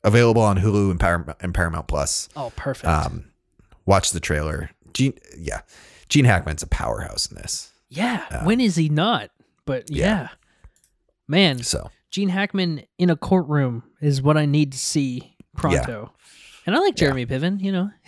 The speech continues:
Speaker 2: He's fine.
Speaker 1: Yeah. Jeremy Piven, it's, like, a little bit of a smaller role, but I'm like, he was the one that would have the, he, if the, if social media today existed in two thousand three,
Speaker 2: Oh, yeah.
Speaker 1: Jeremy Piven would be the big name,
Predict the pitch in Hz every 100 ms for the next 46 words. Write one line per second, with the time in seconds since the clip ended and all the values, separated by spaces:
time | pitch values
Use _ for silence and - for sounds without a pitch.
0 | 170 - 220 214 147 175 196 - 320 -
1 | - - 233 262 233 208 170 147 143 151
2 | 139 156 151 156 127 117 113 101 92 82
3 | 85 92 87 87 82 - 131 123 107 101
4 | 90 80 82 78 71 101 101 - - -
5 | _ - 107 127 117 - _ _ _ _
6 | _ - - 143 143 123 113 104 98 85
7 | 82 87 - 87 80 85 80 76 76 -
8 | 156 139 113 113 117 - _ _ - 120
9 | 107 90 85 90 80 76 - 60 - 60
10 | - - 55